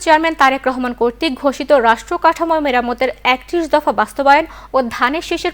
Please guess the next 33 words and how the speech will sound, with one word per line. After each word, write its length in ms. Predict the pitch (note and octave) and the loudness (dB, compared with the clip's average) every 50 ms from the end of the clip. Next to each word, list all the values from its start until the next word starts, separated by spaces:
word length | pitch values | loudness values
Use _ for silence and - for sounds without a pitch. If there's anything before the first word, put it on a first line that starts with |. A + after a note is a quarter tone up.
| - C4 | 0 0
পক্ষে 300 | C#4 - - - - F#3+ - - - - - - - A3+ A3 A#3 | 0 0 -2 -4 -4 -4 -4 -6 -12 -18 -18 -12 -8 -4 -2 0
জনসমর্থনের 760 | B3 B3+ D4 F#4 - F#4 E4+ F4 F4 - E4 F4 E4 C#4+ B3+ | 0 0 0 -2 -4 -4 -4 -4 -6 -4 -4 -2 -2 0 0
লক্ষ্যে 240 | A#3 A#3 - - E4+ E4 - | -2 -4 -4 -6 -8 -6 -6
সুনামগঞ্জের 540 | B3+ A#3+ A3+ A#3 A3+ A#3+ A#3+ A#3 A#3+ A3+ G3+ A3+ | -6 -6 -6 -4 -4 -4 -4 -2 -2 -2 0 2
দোয়ার 180 | A#3+ C4 C#4 C#4+ C#4+ | 2 2 2 4 2
বাজারে 300 | C#4+ B3+ D4 D4 D#4 D#4+ D#4 A#3+ | 2 2 2 2 2 0 0 -2
লিফলেট 300 | B3 - - - A#3+ G#3+ G#3 | -4 -4 -4 -4 -4 -4 -4
বিতরণ 320 | A3+ - A#3 B3+ C4+ D4 D4+ - - - - - | -6 -4 -2 -2 -2 -2 -4 -6 -12 -18 -10 -6
ও 20 | B3+ C4 - | -6 -4 -2
সমাবেশ 320 | C4+ A#3+ A#3 A3+ A#3+ A#3+ - - - | -2 -2 0 0 -2 -2 -4 -6 -8
অনুষ্ঠিত 280 | B3+ C4+ - - C4+ A#3 - G#3 | -8 -8 -8 -8 -8 -6 -4 -2
হয়েছে। 300 | G#3 D4 - - - A#3 G#3 - - - - - - - - | -2 -2 -2 -2 -2 -2 -2 -4 -8 -16 -16 -16 -10 -6 -2
আমাদের 200 | C#4 D4 C#4+ F4+ - | 0 0 0 -2 -2
সুনামগঞ্জ 380 | E4+ D#4+ D#4 D#4+ D#4 D#4+ D#4 - - | -2 -2 0 0 0 0 0 -2 -4
প্রতিনিধি 420 | D4+ D4 D4+ D4 C#4+ C4+ D#4+ F4 F4+ D#4+ - - B3+ | -4 -4 -4 -4 -2 -2 0 -2 -2 -2 -4 -4 -4
এনামুল 280 | C4 C#4 C#4+ D4+ E4 D#4+ - | -4 -2 -2 -4 -4 -4 -4
কবির 240 | D4+ C#4+ D4+ D4 B3+ | -4 -2 -2 -2 -4
মুন্নার 280 | A#3+ A#3+ A#3+ B3 B3 - | -4 -4 -2 -2 -2 0
পাঠানো 240 | A#3+ B3 C#4 C4+ C4 B3+ B3+ C4 | -2 -2 -2 -2 -4 -4 -2 -2
তথ্যচিত্র 540 | B3 B3 - - E4 - F4 E4+ - - F4+ - - | -4 -4 -4 -8 -8 -6 -6 -6 -4 -2 -2 0 0
ও 20 | A#3+ A3+ G#3 | 0 -2 -2
ভিডিওতে 300 | C4 B3+ D4+ E4 - C4 G#3+ G#3+ | -4 -6 -6 -4 -4 -4 -4 -4
জানা 160 | G3+ G#3+ G#3+ G#3 | -4 -6 -4 0
যায়, 140 | C#4 D4+ F#4 - - - - - - - | 0 0 0 0 -4 -12 -18 -16 -4 0
বাংলাদেশ 280 | C4+ C#4+ D4+ D4 E4+ E4+ C#4 D4 | 0 2 2 2 0 0 0 0
জাতীয়তাবাদী 540 | D4 C#4+ E4 D#4+ - D#4+ D#4 D#4 D4 D#4+ D4+ B3 C#4+ | 0 0 0 -2 0 2 2 2 2 0 0 2 4
দল 120 | C#4+ D4+ D#4 C#4 | 4 4 2 0
বিএনপি 340 | C#4 C4+ C4 C4 C4 - C4+ B3 G#3+ | -2 -4 -4 -4 -6 -6 -6 -4 0
দোয়ার 200 | A#3 A3+ A3+ A3+ G#3+ | 0 0 0 0 0
বাজার 260 | A#3 A3+ A#3+ A#3 A#3 A3+ | -2 -2 -2 -2 -2 -2
উপজেলা 340 | - B3+ A#3 C4 B3 C4+ C4+ - | -2 -2 -2 -2 -2 -2 -2 -2
শাখার 300 | C4+ A#3+ - - D4+ C#4 - - - B3 | -2 -4 -2 0 0 -2 0 0 -2 -2
আয়োজনে 380 | C4 D4 C4+ D4+ C4+ G#3 F#3+ | -2 -2 -2 -2 -2 -2 -4